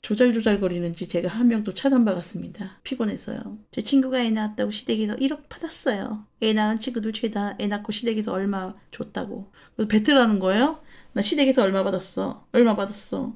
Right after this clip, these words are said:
씨바지야? <laughs> 씨바지냐고. 네가 좋아서 난 애를 갖다가. 그렇게 생각하니까 자꾸 또, 또 우주가 또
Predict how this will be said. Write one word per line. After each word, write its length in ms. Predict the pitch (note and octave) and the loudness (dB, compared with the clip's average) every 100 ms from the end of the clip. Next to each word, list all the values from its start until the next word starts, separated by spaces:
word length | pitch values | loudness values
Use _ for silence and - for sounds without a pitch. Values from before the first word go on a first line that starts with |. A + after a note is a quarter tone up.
| - - | -14 -10
씨바지야? 600 | - F4 E4 A3+ A3 G4 | -4 2 4 8 6 6
<laughs> 840 | - - - - - - - - | 0 -8 -14 -14 -20 -20 -18 -10
씨바지냐고. 680 | - E4 D#4 D4 C#4 C4 B3 | -4 2 4 8 8 8 4
네가 220 | G3 A#3 | 2 2
좋아서 400 | A3 - A#3+ A#3 | 2 0 2 2
난 220 | F#3 G#3+ F#3 | 2 2 2
애를 220 | G3 A3 | 2 0
갖다가. 340 | G#3+ G3 - - - | -2 -4 -6 -10 -8
그렇게 260 | - F4 F4 | 2 6 6
생각하니까 480 | E4 F4 E4+ D#4+ C4 | 6 2 2 0 0
자꾸 300 | B3 C4 C#4 | -2 -4 0
또, 280 | B3+ G3 - - | 0 0 -4 -2
또 120 | A3+ D#3+ | -2 2
우주가 480 | A3+ B3 B3+ A#3 A#3+ | 2 4 6 4 4
또 300 | G#3+ F3 | 2 2